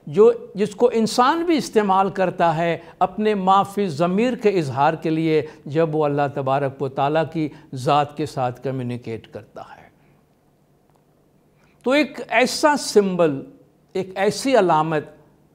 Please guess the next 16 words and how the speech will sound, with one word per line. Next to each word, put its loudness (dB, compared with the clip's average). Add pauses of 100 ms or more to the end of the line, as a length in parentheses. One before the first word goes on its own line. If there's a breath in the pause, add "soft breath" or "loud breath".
(380)
जो 0
दोनों 4
जानिब 2
से -4
इस्तेमाल -4
हुई -10
है, -10
अल्लाह 0
तबारक -4
व -6
ताला -2
ने -6
भी -8
इस्तेमाल -8
किया -14
है -16